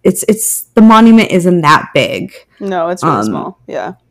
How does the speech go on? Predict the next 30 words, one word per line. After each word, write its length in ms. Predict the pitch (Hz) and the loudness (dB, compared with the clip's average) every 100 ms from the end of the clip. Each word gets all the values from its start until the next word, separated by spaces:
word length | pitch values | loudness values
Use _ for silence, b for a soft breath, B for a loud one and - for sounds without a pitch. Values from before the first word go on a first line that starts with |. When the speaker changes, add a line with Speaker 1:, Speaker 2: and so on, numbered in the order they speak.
| - | -2
Speaker 1:
Yeah, 180 | 196 170 | 0 0
it's, 200 | - - | -4 -6
it's 180 | 202 - | -8 -6
really 340 | 202 226 202 | 0 2 4
small. 720 | 202 - 175 113 101 190 185 - | 2 -2 -2 -2 -2 -4 -6 -6
Um, 560 | 170 123 104 107 190 - - | -6 -4 -2 -2 -2 -4 -4
Nicole, 300 | 226 262 220 | 0 4 4
you've 180 | 233 254 | 4 4
been 140 | 233 | 4
there 140 | 190 | 4
backpacking, 680 | 170 139 - 156 147 175 175 | 2 0 0 -4 -2 -2 0
like, 300 | 185 170 165 | 0 -2 -2
you 100 | 220 | 2
know, 260 | 214 151 165 | 4 4 4
Speaker 2:
Yeah. 140 | 175 | 4
Speaker 1:
like, 380 | 233 - - - _ - | 2 -2 -16 -20 _ -8
Speaker 2:
Yeah. 320 | 180 156 165 - _ - | -4 -4 -6 -12 _ -12
Speaker 1:
it's 160 | 185 | -12
beautiful, 840 | - 196 262 - 151 143 170 - - | -6 2 2 2 0 2 0 -2 0
but 480 | 151 135 - - _ - _ | 2 2 0 -8 _ -20 _
it's 100 | - | -8
Speaker 2:
Yeah. 220 | 185 262 285 | -4 -4 -6
Speaker 1:
not 180 | - | -8
that 0 | |
big. 340 | 220 - - 196 | -6 -6 -8 -10
<laughs> 60 | B B B B B | B B B B B
Speaker 2:
It's 220 | - 185 226 | -8 -6 -2
not. 460 | 233 165 110 - | 0 0 0 -4
Yeah. 640 | 190 190 175 147 320 294 - - | -2 0 0 -2 -4 -8 -16 -16
Yep. 400 | - 143 - _ | -10 -10 -10 _